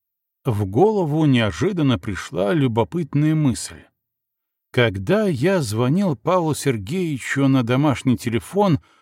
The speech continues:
он взял трубку, хотя сам сказал, что находится в столице.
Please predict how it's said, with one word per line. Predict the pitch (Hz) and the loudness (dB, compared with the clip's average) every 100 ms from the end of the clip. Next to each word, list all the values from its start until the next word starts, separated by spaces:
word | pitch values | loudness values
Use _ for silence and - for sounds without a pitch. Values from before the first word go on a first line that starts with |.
| _ | _
он | 156 175 151 | 0 2 2
взял | 107 135 127 | 2 2 2
трубку, | - 143 147 - 208 196 _ _ _ | 0 -4 -4 -2 -2 -2 _ _ _
хотя | - 117 - 117 | 0 0 2 0
сам | - 170 208 | 0 -2 -2
сказал, | - - 113 87 160 196 156 | -4 -2 -2 0 -2 -2 -4
что | - - 139 | -6 0 2
находится | 123 - 185 165 147 - | 2 -2 -4 -2 -2 -4
в | 135 | -4
столице. | - 160 123 98 - - | -4 -4 -4 -6 -12 -12